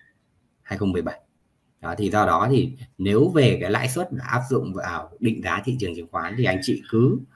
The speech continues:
đưa vào định giá. Ví dụ năm hai không mười một lãi suất cao gấp hai phẩy năm lần bây giờ. Định giá thị trường chứng khoán nó còn cao hơn bây giờ một chút. Đấy là chia sẻ của anh chị. Nó còn chưa kể là tăng trưởng lợi nhuận giai đoạn này rất tốt và các năm trước thì tăng trưởng rất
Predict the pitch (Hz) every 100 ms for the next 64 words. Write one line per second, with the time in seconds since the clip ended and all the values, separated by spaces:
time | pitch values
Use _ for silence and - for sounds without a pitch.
0 | _ _ _ 123 113 98 90 90 80 80
1 | _ _ _ _ _ - 110 180 165 -
2 | 117 117 107 107 98 98 87 101 120 139
3 | 131 123 107 107 135 131 123 117 107 87
4 | 90 104 101 85 85 90 85 - _ _
5 | _ _ _ - 98 - 92 123 107 98
6 | 85 87 92 90 95 92 104 - 101 98
7 | 101 95 92 82 82 - 123 127 _ _
8 | _ _ _ _ _ _ _ _ - 101
9 | 104 107 95 82 85 85 - - _ _
10 | _ _ _ _ _ 82 107 98 139 127
11 | 120 85 85 101 101 90 82 90 101 104
12 | 90 92 98 90 85 104 107 120 127 95
13 | 82 - 107 117 95 - 131 - 85 -
14 | 85 85 -